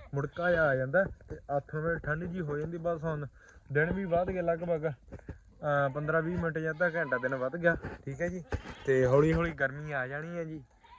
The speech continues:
ਤੇ ਫਿਰ ਤੁਹਾਨੂੰ ਪਤਾ ਹੀ ਆ ਅੱਗੇ ਬਾਜ਼ੀਆਂ ਬੂਜ਼ੀਆਂ ਦੇ ਸੀਜ਼ਨ ਚੱਲ ਪੈਣੇ ਆ। ਲੈ ਲੈ, ਉਹ ਡਿੱਗੇਂਗੀ, ਡਿੱਗ, ਉਹ ਲੱਤ ਤੋੜਤੀ ਸੀ। ਬੰਦ ਆਈਆਂ ਫਿਰ, ਖੜ ਜਾ ਦੋ ਮਿੰਟ, ਪਤਾ ਨਹੀਂ ਬਾਹਲੀ ਕਾਹਲੀ ਆ ਇਹ। ਹੁਣੇ ਮੈਨੂੰ,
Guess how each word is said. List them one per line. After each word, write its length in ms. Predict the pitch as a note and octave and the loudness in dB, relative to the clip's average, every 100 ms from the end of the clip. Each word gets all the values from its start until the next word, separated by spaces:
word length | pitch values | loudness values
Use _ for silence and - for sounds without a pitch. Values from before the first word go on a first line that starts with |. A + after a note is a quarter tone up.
| - | -14
ਤੇ 340 | - A#2 G#2+ G#2 | -8 -6 -4 -4
ਫਿਰ 260 | A2+ B2+ A#2+ | -2 -2 -2
ਤੁਹਾਨੂੰ 280 | B2 A#2 A2 | -6 -6 -4
ਪਤਾ 220 | B2+ C#3+ | -2 -2
ਹੀ 180 | D3 C#3+ | 0 0
ਆ 40 | |
ਅੱਗੇ 240 | B2+ C#3 F#3 - - B3+ - | 0 0 0 -2 -8 -8 0
ਬਾਜ਼ੀਆਂ 300 | C3 C3 C3+ | 6 6 4
ਬੂਜ਼ੀਆਂ 320 | C3+ C3 C3 C3+ | -2 -2 -2 -2
ਦੇ 80 | C3 | -2
ਸੀਜ਼ਨ 360 | A#2+ B2+ C3 | -2 -4 -2
ਚੱਲ 180 | B2+ A#2+ | -4 -4
ਪੈਣੇ 280 | B2+ C#3+ D#3 | -2 -2 0
ਆ। 60 | D3+ - | -4 0
ਲੈ 220 | D3+ E3+ | 6 8
ਲੈ, 140 | F#3+ F#3+ - - - | 10 8 6 -8 -4
ਉਹ 80 | G3 | 4
ਡਿੱਗੇਂਗੀ, 480 | G3+ F#3+ F3 G3 G#3+ | 8 8 8 6 4
ਡਿੱਗ, 320 | E3+ E3 D#3 | 6 4 10
ਉਹ 200 | A3 C#4 | 12 12
ਲੱਤ 280 | F#3+ D3 - | 12 2 4
ਤੋੜਤੀ 460 | E3+ E3+ E3 - F#3+ | 4 6 4 2 -6
ਸੀ। 120 | D#3+ - - - - - - - - _ - - - - - - - - - | -6 -10 -16 -20 -20 -20 -18 -18 -18 _ -4 -4 -2 -6 -6 -8 -8 -8 2
ਬੰਦ 280 | C#3 D#3+ G#3 | 10 10 10
ਆਈਆਂ 240 | A3 G#3+ G3+ | 8 10 10
ਫਿਰ, 200 | F#3 F#3 | 10 8
ਖੜ 220 | - F3 | 10 10
ਜਾ 400 | G#3 G3+ G#3+ G3+ | 10 12 12 12
ਦੋ 200 | G3 F#3+ | 8 8
ਮਿੰਟ, 300 | F#3+ F3+ E3 E3+ F#3+ - - - | 8 6 8 6 6 0 -2 -10
ਪਤਾ 140 | - E3 | 2 8
ਨਹੀਂ 160 | G3+ | 10
ਬਾਹਲੀ 280 | D#3 E3+ A3+ | 12 12 12
ਕਾਹਲੀ 440 | F#3+ G3 G3 G#3+ D3+ | 10 10 12 12 12
ਆ 60 | |
ਇਹ। 240 | C#3 C3+ A#2 - - | 12 10 6 -2 -2
ਹੁਣੇ 200 | C#3+ D#3+ | 4 6
ਮੈਨੂੰ, 200 | E3 E3 | 6 4